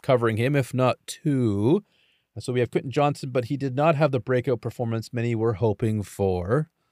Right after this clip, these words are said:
Those people that were hoping for probably owned him. Uh, he had a catch, though.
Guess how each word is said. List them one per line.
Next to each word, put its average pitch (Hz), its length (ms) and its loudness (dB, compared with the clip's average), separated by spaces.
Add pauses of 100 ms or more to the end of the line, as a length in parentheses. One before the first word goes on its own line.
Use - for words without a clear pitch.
Those 107 160 -4
people 117 220 -2
that 101 80 0
were 101 80 -2
hoping 117 320 -4
for 107 200 -4
probably 101 440 -4
owned 98 260 -4
him. 104 360 -6 (580)
Uh, 113 300 2
he 170 80 6
had 262 100 8
a 320 40 4
catch, 370 360 6
though. 190 320 8